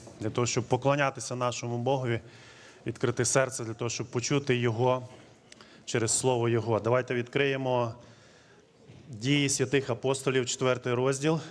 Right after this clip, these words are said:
і ми будемо читати з двадцять третього вірша. Дії святих апостолів, відкриваємо наші Біблії,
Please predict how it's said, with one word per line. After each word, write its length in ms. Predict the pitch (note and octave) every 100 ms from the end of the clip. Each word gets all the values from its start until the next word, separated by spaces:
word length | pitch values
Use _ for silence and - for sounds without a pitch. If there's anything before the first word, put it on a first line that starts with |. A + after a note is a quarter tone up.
| - C3
і 300 | A2+ A2+ A2
ми 160 | B2
будемо 380 | B2+ C3 A#2+ A#2+
читати 480 | A#2+ - B2+ B2+ A#2+
з 100 | G#2
двадцять 400 | A2+ A#2+ - -
третього 400 | A#2 A#2 A#2+ A2
вірша. 340 | A2+ - G#2+ - - - - - - - - -
Дії 240 | A#2 E3
святих 400 | E3+ D#3+ D3+ C#3
апостолів, 560 | B2+ B2 C#3 - C#3 C3
відкриваємо 720 | B2 B2+ A#2+ B2+ B2+ B2 A#2+ A#2 -
наші 320 | A#2 A2+ -
Біблії, 480 | G#2+ B2 B2 C#3 D3